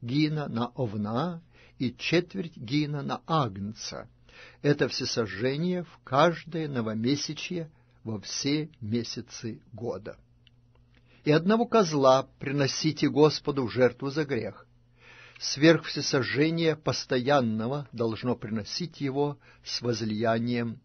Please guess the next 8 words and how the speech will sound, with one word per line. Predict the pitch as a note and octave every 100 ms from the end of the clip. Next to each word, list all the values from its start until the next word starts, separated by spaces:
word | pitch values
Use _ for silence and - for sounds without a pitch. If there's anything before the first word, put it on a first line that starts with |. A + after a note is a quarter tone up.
| -
его. | G#2+ A2+ G2 G#2 F#2+ _ _ _ _ _ _ - _
В | -
первый | - C3 B2 B2+
месяц, | B2+ C3+ C3+ E3+ E3+ - - _
в | -
четырнадцатый | - - B2 C#3 B2+ - C#3
день | A#2 C#3+ C3+
месяца, | C3 C#3+ - D3+ - E3